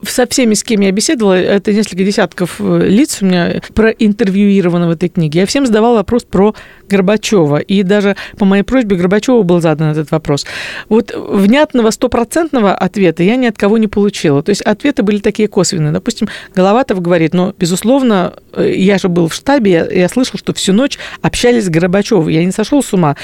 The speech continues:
Прошло двадцать пять лет, а не пятьдесят. У меня хорошая память. Мы бы... Ну, понятно, что отряд спецназа К Г Б «Альфа» подчинялся Крючкову. Ну, при-, представить, что Крючков совершил, э, нечто, некие действия,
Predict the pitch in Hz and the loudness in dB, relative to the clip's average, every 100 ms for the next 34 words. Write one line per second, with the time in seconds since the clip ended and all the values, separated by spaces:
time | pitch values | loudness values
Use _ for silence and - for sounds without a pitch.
0 | - - 180 196 - 214 190 277 226 180 | -14 -12 -4 -2 0 0 2 0 -2 -2
1 | 180 - 147 165 175 196 208 240 - 156 | -2 0 -2 -2 -2 -2 0 -2 0 -2
2 | 156 185 233 233 214 240 185 147 - - | 0 0 0 0 -2 0 0 -2 -8 -8
3 | - 185 190 190 - - - 190 185 262 | 0 2 2 0 -2 -10 -2 0 2 0
4 | 247 196 - 185 180 - 190 226 196 180 | 0 -2 -2 0 0 0 -2 0 0 0
5 | - 190 202 170 170 170 165 175 165 185 | -4 -2 0 0 -2 -2 0 0 0 -2
6 | - 175 196 175 156 175 - 160 - 175 | -4 -2 0 0 0 -4 -4 -4 -4 0
7 | 202 247 214 202 190 - 190 - 185 175 | 2 2 0 0 -2 -2 -4 0 0 0
8 | - - 196 - 202 - - - 208 196 | -4 -4 -4 -2 -2 -2 -8 -4 0 0
9 | - 214 - 190 190 185 226 208 - 214 | 2 0 2 2 2 2 2 0 -2 0
10 | 214 233 - 208 190 190 190 208 - - | 2 0 0 0 0 0 0 0 -2 0
11 | 185 175 | 2 0